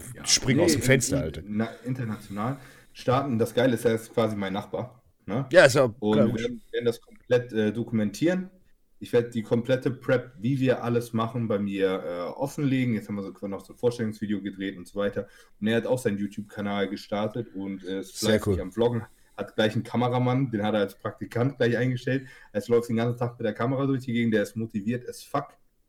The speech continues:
Speaker 1: Erinnert
Speaker 2: Flo
Speaker 1: mich
Speaker 2: ist
Speaker 1: so ein
Speaker 2: ne
Speaker 1: bisschen an,
Speaker 2: Ja.
Speaker 1: erinnert mich so ein bisschen an mich, als
Speaker 2: Am
Speaker 1: ich
Speaker 2: Anfang,
Speaker 1: quasi mit
Speaker 2: ja,
Speaker 1: ihm
Speaker 2: ja.
Speaker 1: sprang. Das war so mit Tobi, da bin ich ja auch irgendwie so reingerutscht. Und
Speaker 2: Hm.
Speaker 1: dann habe ich gesagt, "Alter, warum nicht? Ja, mach doch was draus."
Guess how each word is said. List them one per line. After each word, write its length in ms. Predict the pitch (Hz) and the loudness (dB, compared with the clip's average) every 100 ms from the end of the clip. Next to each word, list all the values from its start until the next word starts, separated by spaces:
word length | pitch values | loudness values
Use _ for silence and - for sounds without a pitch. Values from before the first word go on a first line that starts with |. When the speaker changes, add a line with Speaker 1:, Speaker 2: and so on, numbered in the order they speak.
| _ - - | _ -20 -12
Speaker 1:
Erinnert 140 | - 127 | 0 8
Speaker 2:
Flo 100 | 170 | 10
Speaker 1:
mich 40 | 196 | 10
Speaker 2:
ist 80 | - | 8
Speaker 1:
so 40 | |
ein 40 | |
Speaker 2:
ne 40 | 156 | 4
Speaker 1:
bisschen 520 | - 151 143 127 - _ _ _ _ | 2 0 0 0 -6 _ _ _ _
an, 120 | 113 120 120 | 2 4 4
Speaker 2:
Ja. 60 | 120 | 0
Speaker 1:
erinnert 340 | 107 127 151 | 0 2 2
mich 120 | 151 | 0
so 60 | 151 | -2
ein 40 | |
bisschen 240 | 151 - 123 | -2 -2 0
an 160 | 113 | 2
mich, 320 | 113 143 - - - - - | 2 2 -4 -18 -20 -12 -4
als 80 | 110 | -2
Speaker 2:
Am 60 | |
Speaker 1:
ich 60 | 113 | 0
Speaker 2:
Anfang, 220 | 120 110 | 0 2
Speaker 1:
quasi 120 | 95 | 2
mit 80 | 95 | 2
Speaker 2:
ja, 60 | 104 | 4
Speaker 1:
ihm 60 | 104 | 4
Speaker 2:
ja. 80 | |
Speaker 1:
sprang. 160 | 104 - _ _ _ | 0 -6 _ _ _
Das 100 | - - | -18 -8
war 100 | 139 | -6
so 60 | 127 | -4
mit 200 | 123 117 | -6 0
Tobi, 280 | 151 135 98 | 2 4 2
da 100 | 95 | 2
bin 80 | 113 | 2
ich 60 | |
ja 60 | 113 | 2
auch 120 | 123 | 0
irgendwie 260 | - 117 113 | 0 -2 0
so 140 | 104 | 0
reingerutscht. 720 | 95 107 147 147 170 185 - _ _ - | 0 2 2 0 0 -2 -12 _ _ -6
Und 100 | 95 | -2
Speaker 2:
Hm. 60 | |
Speaker 1:
dann 100 | 95 | 2
habe 120 | 127 | 2
ich 60 | 127 | 2
gesagt, 200 | 127 123 | 0 -2
"Alter, 240 | - 123 | -6 -6
warum 180 | 113 117 | -4 -2
nicht? 220 | 156 - - - - | -4 -6 -16 -20 -10
Ja, 260 | 104 139 - - | -4 -4 -6 -2
mach 200 | 156 - | -2 0
doch 180 | - 98 | -2 -2
was 220 | 90 - | -6 -6
draus." 360 | 85 110 147 | -2 -2 -2